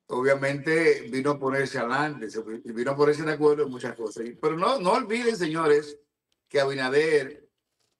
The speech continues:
eh, o el P R M llega al poder precisamente porque Danilo Medina estuvo como presidente, ¿verdad? Eh, del Estado en ese momento y de su partido,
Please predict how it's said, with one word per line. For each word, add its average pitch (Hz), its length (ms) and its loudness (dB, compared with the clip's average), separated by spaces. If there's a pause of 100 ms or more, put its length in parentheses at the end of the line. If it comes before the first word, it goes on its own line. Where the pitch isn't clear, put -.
(380)
eh, 123 140 -2
o 127 240 -2
el 120 100 -4
P 131 120 -6
R 147 200 0
M 147 160 -2
llega 135 200 0
al 139 100 -6
poder 135 480 0
precisamente 131 640 -4
porque 131 880 -6
Danilo 127 680 -4
Medina 120 500 -8
estuvo 110 520 -10
como 113 220 -12
presidente, 113 800 -8 (160)
¿verdad? 127 360 -8 (560)
Eh, 113 220 -2
del 113 160 -4
Estado 113 380 -4
en 113 60 -8
ese 117 140 -10
momento 123 460 -8
y 110 40 -10
de 107 100 -10
su 117 160 -16
partido, 113 560 -10